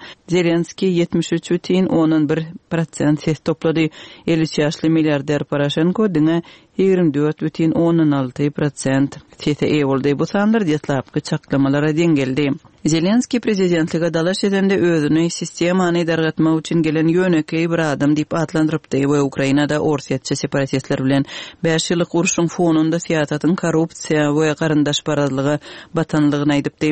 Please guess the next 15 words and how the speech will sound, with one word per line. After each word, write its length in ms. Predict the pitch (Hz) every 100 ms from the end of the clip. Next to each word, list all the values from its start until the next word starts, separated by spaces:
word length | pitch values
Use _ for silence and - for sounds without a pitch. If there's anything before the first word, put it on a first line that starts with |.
| 147
Порошенко 540 | 156 156 - 214 240
Детлапкы 520 | 220 202 170 151 - 175
санларын 540 | 175 170 160 160 170
маалым 360 | 165 147 139 156
болмогунун 440 | 160 147 139 147 147
идеяниден 720 | 156 156 151 147 143 151 151
чыгышында 520 | 156 160 156 160 165 - - - -
өзүнө 280 | 208 180 180
орсиятын 560 | 180 175 156 151 175 170
агрессияны 720 | 147 156 180 - 170 156 156
окшотмагы 720 | 147 139 139 - 143 139 147
укыйплы 400 | - 135 - 147
саясатчы 640 | - 139 127 127 - 147
деп 220 | 131 131
атландырды. 680 | 143 135 120 123 131 147 131